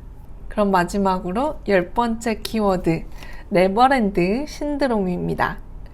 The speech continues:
요즘 어른이 되기를 한껏 늦추는 사람들이 늘어나고 있습니다.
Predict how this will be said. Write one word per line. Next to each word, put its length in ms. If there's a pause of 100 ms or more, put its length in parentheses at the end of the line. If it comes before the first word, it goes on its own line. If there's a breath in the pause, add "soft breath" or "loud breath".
(240)
요즘 500
어른이 540
되기를 460
한껏 480
늦추는 680
사람들이 840
늘어나고 600
있습니다. 600